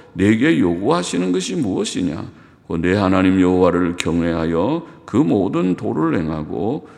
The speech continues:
그를 사랑하며 마음을 다하고 성품을 다하여 내 하나님 여호와를 섬기고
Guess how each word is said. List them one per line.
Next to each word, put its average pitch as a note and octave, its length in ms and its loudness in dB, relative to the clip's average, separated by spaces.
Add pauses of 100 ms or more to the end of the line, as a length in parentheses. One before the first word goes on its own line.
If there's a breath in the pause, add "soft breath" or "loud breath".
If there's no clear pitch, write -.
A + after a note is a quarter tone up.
(200 loud breath)
그를 F#3 480 2
사랑하며 D#2 720 -2
마음을 F2 560 0
다하고 A2+ 560 0
성품을 G2 600 -2
다하여 G#2 380 -2
내 G#2 140 0
하나님 F#2 460 0
여호와를 F2 520 0
섬기고 E2+ 760 -8